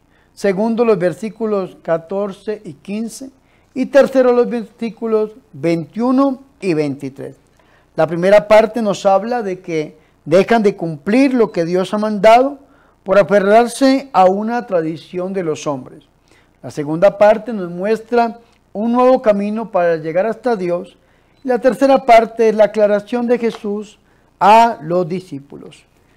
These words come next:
Mis hermanos y mis hermanas, es interesante cómo nuestro Señor y Salvador Jesucristo nos va a decir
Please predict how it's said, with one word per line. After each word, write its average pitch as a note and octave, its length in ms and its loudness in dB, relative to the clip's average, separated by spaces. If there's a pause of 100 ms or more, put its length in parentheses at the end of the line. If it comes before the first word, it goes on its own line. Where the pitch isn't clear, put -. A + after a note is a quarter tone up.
(220)
Mis - 140 -8
hermanos G3 640 0
y F3 60 -14
mis E3+ 220 -12
hermanas, D3+ 540 -16 (420)
es - 80 -20
interesante A3 1080 -2 (580)
cómo C#4+ 220 0
nuestro A3 380 -2
Señor G#3 380 -4
y C4 80 0
Salvador G3 540 -2
Jesucristo G#3 600 -8
nos F3+ 200 -4
va F3 80 2
a G3 60 2
decir G3+ 400 -8